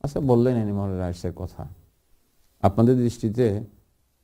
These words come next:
গাজায় যে সমস্ত বাচ্চারা মারা গেছে, ওরা তো মানুষ দূরের কথা, অ্যানিমালের পর্যায়ে পড়ে না, ঠিক না? রাফাতে যারা মারা যাচ্ছে, ওরা তো মানুষ দূরের কথা, অ্যানিমালের পর্যায়ে তো পড়ে না। তখন আপনাদের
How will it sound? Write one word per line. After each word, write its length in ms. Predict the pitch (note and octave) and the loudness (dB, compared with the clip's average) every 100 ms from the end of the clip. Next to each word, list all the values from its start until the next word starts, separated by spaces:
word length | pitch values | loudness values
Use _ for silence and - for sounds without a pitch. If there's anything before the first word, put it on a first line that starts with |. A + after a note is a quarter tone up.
| G#2 | 2
গাজায় 300 | A2+ A#2 B2 | 4 6 4
যে 80 | A#2+ | 2
সমস্ত 380 | A#2+ C#3 C3 C3 | -2 -4 -2 -2
বাচ্চারা 420 | A#2 A2 A2+ A#2 | 0 -2 -2 0
মারা 240 | A2 G#2 | -2 -2
গেছে, 260 | F#2+ G2 G#2 | -4 -4 -4
ওরা 220 | G#2 A#2 | -4 -4
তো 360 | A#2 C3 C3+ C#3+ - | -4 -6 -6 -10 -6
মানুষ 280 | G#2 A2 A2 - | -2 -2 -2 -2
দূরের 220 | A2+ A#2+ | 0 0
কথা, 220 | A2+ G#2 | -2 -2
অ্যানিমালের 520 | A2 A2+ B2 C3 C3 | 0 2 2 2 2
পর্যায়ে 400 | B2+ A#2+ G2+ G#2+ G2 | 0 -2 -2 -4 -4
পড়ে 200 | F#2+ E2+ | -6 -8
না, 120 | E2 | -8
ঠিক 220 | - A#2 | -8 -6
না? 180 | D#3+ G#3 - _ _ _ _ _ _ _ _ _ _ _ _ | -6 -8 -14 _ _ _ _ _ _ _ _ _ _ _ _
রাফাতে 420 | G#2+ B2 D#3+ F3 F3+ | 6 6 6 4 4
যারা 200 | D#3+ D#3+ | 4 4
মারা 260 | D3+ C#3 | 4 4
যাচ্ছে, 440 | C3 C3+ - C#3+ A2+ | 2 0 -2 -2 0
ওরা 260 | A2+ C3 | 0 -2
তো 400 | C3 C3+ C3 C3+ - _ _ | -2 -2 -2 -6 -14 _ _
মানুষ 340 | G#2 A#2 C3 C3+ | -2 2 4 4
দূরের 260 | B2+ B2+ | 2 2
কথা, 220 | A#2+ A2+ A2+ | 0 -4 -4
অ্যানিমালের 460 | G#2+ A2+ B2+ C3 | -4 -2 -2 -2
পর্যায়ে 340 | A#2 A2 G2+ G2 | -2 -2 -2 -4
তো 100 | G2+ | -6
পড়ে 180 | G2+ F#2+ | -6 -6
না। 120 | F2+ F2+ | -8 -2
তখন 360 | C3+ C#3+ F3+ F3+ | -2 0 -2 -2
আপনাদের 640 | B2 - B2 B2+ B2+ G#2+ | -4 -4 -4 -2 -2 -4